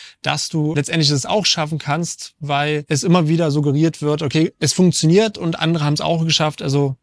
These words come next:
warum sollst du es nicht schaffen? Ja, das sind ganz klar die Vorteile von solchen Abnehmprogrammen. Aber kommen wir mal zu dem interessanten Teil. Was sind denn so die Nachteile von diesen Abnehmprogrammen und warum funktioniert's einfach nicht für jeden? Ja, sie werden oft als individuell beworben, dass man mit dir ganz genau guckt, ähm,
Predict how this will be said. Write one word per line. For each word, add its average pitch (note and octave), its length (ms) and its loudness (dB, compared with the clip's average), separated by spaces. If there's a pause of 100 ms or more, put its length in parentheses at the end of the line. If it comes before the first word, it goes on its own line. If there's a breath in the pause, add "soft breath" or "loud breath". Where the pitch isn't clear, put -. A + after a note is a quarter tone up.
(160)
warum C#3+ 200 6
sollst D3+ 260 4
du F#3+ 60 6
es F#3+ 100 2
nicht C#3 140 -2
schaffen? - 280 -8 (400)
Ja, D#3+ 160 -8 (180)
das E3+ 160 2
sind G3 100 2
ganz F3 200 0
klar D#3+ 120 -2
die C#3+ 100 0
Vorteile F3+ 480 -6
von E3 160 -6
solchen C#3 340 -4 (300 loud breath)
Abnehmprogrammen. F#3+ 920 -4
Aber D#3 180 0
kommen F#3 160 0
wir - 20 0
mal F#3 140 -2
zu E3 100 -4
dem E3 160 -4
interessanten D#3 480 -4
Teil. D3+ 260 -4
Was C#3+ 180 -6
sind E3+ 180 2
denn D3 120 2
so D3 100 2
die C#3 140 0
Nachteile C#3+ 580 -4
von C#3+ 120 -2
diesen C#3 200 -2
Abnehmprogrammen D#3+ 800 -2
und C#3 120 4
warum D#3 240 2
funktioniert's D#3+ 640 2
einfach D3+ 440 -6
nicht C#3+ 340 -4 (100)
für - 220 -6
jeden? C#3 460 4
Ja, C#3+ 140 0
sie D3 140 4
werden E3+ 180 0
oft E3+ 280 -6
als D#3 420 -8 (160)
individuell F3 600 2
beworben, D3+ 600 2
dass - 180 -4
man C#3+ 160 2
mit D3 160 0
dir C#3+ 140 2
ganz F3+ 240 0
genau E3+ 280 2
guckt, - 440 0
ähm, D3+ 380 -2